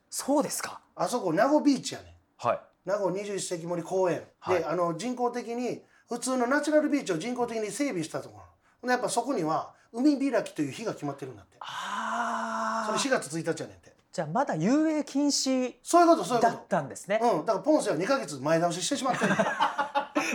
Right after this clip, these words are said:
Speaker 1: れ、でも、水遊びっていうて-、
Speaker 2: チャパチャパはええねん。
Speaker 1: それぐらいの感じじゃなかったんですか？
Speaker 2: うん、散歩してるし、で、アベックがそこ来て、
Speaker 1: はい。
Speaker 2: 「あー、波だー、いやー」って、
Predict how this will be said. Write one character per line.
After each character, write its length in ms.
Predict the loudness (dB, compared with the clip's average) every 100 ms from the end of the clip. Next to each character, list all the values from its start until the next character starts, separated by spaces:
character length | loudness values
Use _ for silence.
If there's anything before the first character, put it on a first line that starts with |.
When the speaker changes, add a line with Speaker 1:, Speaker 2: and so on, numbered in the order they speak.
| 2
Speaker 1:
れ、 200 | 2 2
で 100 | -2
も、 240 | 0 0 -2
水 240 | -2 -2 2
遊 280 | 2 2 2
び 100 | 0
っ 80 | -4
て 140 | 0
い 140 | 2 2
う 60 |
て-、 500 | -2 -14 -2 2 4
Speaker 2:
チ 60 | 6
ャ 60 | 6
パ 100 | 6
チ 100 | 6
ャ 60 |
パ 100 | 8
は 120 | 6
え 80 | 6
え 20 |
ね 100 | 0
ん。 380 | -4 -10 -14 -10
Speaker 1:
そ 160 | 0 2
れ 100 | 4
ぐ 80 | 4
ら 160 | 6
い 40 | 6
の 80 |
感 180 | 4 2
じ 80 | 2
じ 60 | 4
ゃ 20 |
な 80 | 4
か 100 | 4
っ 40 |
た 80 | 0
ん 40 |
で 60 | -4
す 80 | -2
か？ 80 |
Speaker 2:
う 20 | -2
ん、 40 |
散 60 | 0
歩 80 |
し 80 | -2
て 60 | -2
る 60 | -4
し、 240 | -6 -12 -16 _
で、 360 | -2 2 2 2
ア 80 | 2
ベ 100 | 0
ッ 60 |
ク 80 | 0
が 60 | -2
そ 120 | -2
こ 100 | -4
来 60 | -2
て、 80 | 0
Speaker 1:
は 120 | -2
い。 60 | 2
Speaker 2:
「あ 20 | 4 6
ー、 40 |
波 300 | 8 6 6
だ 80 | 6
ー、 480 | 4 4 4 4 0
い 60 |
や 100 | -4 -2 0 0 2 2 2 2
ー」 40 | 0
っ 20 |
て、 100 | -4